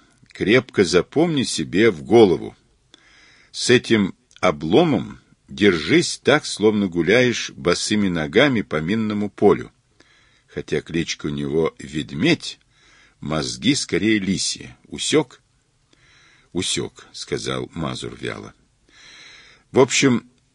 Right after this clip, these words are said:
голова, следи за базаром. И запомни ещё, что у него, по недвусмысленным данным разведки,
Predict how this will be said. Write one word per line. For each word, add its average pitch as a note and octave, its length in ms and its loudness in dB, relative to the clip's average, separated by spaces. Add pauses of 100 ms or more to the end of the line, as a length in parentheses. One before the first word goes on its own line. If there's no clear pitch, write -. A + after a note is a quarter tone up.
голова, A2 500 4 (640)
следи E2 440 -4
за G2 140 0
базаром. D#2+ 600 0 (380)
И F#2+ 60 -4
запомни F2 520 0
ещё, B1 400 -10 (560)
что - 300 0
у F2+ 60 2
него, F#2 440 2 (560)
по A2 380 8
недвусмысленным G2 1120 0
данным D#2 400 2
разведки, C#2+ 680 -6